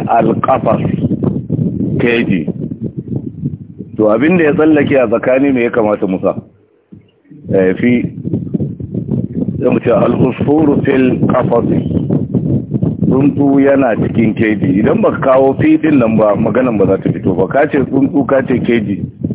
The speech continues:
Me kenan? Sai dai ka ce tsuntsu yana cikin keji. Saboda haka, al-usfuru kalma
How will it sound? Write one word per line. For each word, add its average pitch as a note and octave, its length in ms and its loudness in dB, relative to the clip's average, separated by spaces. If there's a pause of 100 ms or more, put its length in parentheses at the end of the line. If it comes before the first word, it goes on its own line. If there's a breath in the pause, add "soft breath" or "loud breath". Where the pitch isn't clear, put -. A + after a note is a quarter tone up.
(520)
Me G#2+ 160 2
kenan? A#2 320 0 (960)
Sai C3 160 4
dai D#3 160 2
ka D3 160 0
ce C#3 240 2
tsuntsu C#3+ 580 2
yana C#3 380 4 (100)
cikin A#2+ 420 0
keji. G#2+ 520 -2 (920)
Saboda A2+ 420 2
haka, A#2+ 320 2 (640)
al-usfuru A#2+ 920 2
kalma C3 420 2